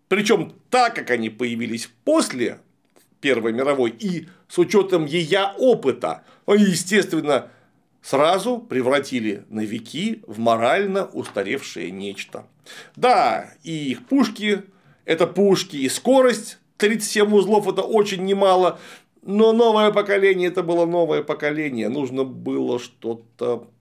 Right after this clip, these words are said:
такое, чем молодая Советская Республика могла бы ответить на, э, возникшие вызовы.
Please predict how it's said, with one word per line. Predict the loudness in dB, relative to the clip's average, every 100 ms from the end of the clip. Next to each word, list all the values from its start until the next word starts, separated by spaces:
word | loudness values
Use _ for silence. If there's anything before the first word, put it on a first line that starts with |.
| _
такое, | -10 -10 -2 0 0 -4
чем | -8 -6 -6 -8 _ _
молодая | -2 -2 2 0 0 -2
Советская | -4 -4 -6 -6 -2 -2 -2
Республика | -4 -8 -8 -4 -4 -2
могла | -4 -6 -4 -4 -2
бы | -6 -6
ответить | -4 -4 -6 -12 -6 -6 -8 -20 -20 _ -20 -20 -20 _
на, | -2 2 2 0 -2 -12 -14
э, | -8 -6 -4 -6 -4
возникшие | -4 -4 -8 -8 -8 -10 -10 -12 -16 _ _ -20
вызовы. | -12 -12 -10 -12 -14